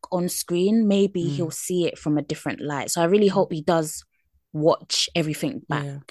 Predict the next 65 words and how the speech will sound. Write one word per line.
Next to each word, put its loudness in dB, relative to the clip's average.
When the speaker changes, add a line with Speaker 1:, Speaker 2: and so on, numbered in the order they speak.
Speaker 2:
It's 2
not 8
healthy 8
as 4
well. 6
That's 0
not 4
how 2
a 0
relationship -4
should -4
even 0
be. -2
Why 2
are 4
you 4
fighting 0
Speaker 1:
Mm. -2
Speaker 2:
like -10
that? -14
Speaker 1:
No. -12
Speaker 2:
Doing 6
Bonnie 8
and 4
Clyde, -2
it -4
does -2
not 4
Speaker 1:
Yeah. 4
Speaker 2:
make 2
sense, -2
in 4
my 6
Speaker 1:
Not, 4
Speaker 2:
opinion, 2
Speaker 1:
not 4
over 8
Speaker 2:
anyways. 2
Speaker 1:
stuff -4
like -2
that. -8
Speaker 2:
Mm, -10
Speaker 1:
That, 0
Speaker 2:
sorry, -2
Speaker 1:
like, 0
Speaker 2:
no. -6
Speaker 1:
it -2
should 4
never 4
have -2
Speaker 2:
Mm. -12
Speaker 1:
happened, -2
in 2
that 0
way. -2
And 2
Speaker 2:
Mm. -10
Speaker 1:
that's 0
not 0
to 2
say 4
that 0
I -4
don't -4
think, -4